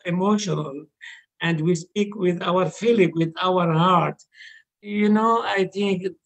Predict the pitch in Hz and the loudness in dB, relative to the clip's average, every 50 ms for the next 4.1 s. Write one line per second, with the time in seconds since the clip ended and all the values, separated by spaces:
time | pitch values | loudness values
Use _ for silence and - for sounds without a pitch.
0 | _ _ 175 196 208 190 175 165 170 196 190 165 165 170 165 165 - - 180 170 | _ _ 0 0 0 2 2 2 2 2 2 4 2 2 0 0 -2 -4 -4 -4
1 | - _ _ _ _ _ _ _ _ - - 226 226 214 226 214 165 - - - | -6 _ _ _ _ _ _ _ _ -8 -6 -6 -4 -4 -4 -4 -4 -4 -6 -8
2 | - _ - 226 233 254 254 247 - 190 151 143 147 156 160 156 156 165 185 185 | -6 _ 0 2 4 4 2 2 0 0 0 0 0 -2 -2 -4 -4 -4 -2 -2
3 | 185 165 147 170 220 220 196 - - - 160 156 - - - 175 170 165 165 156 | -2 -2 -2 -4 -4 -4 -4 -6 -8 -8 -8 -8 -10 -10 -8 -6 -2 -2 -2 -2
4 | 143 139 | -2 -4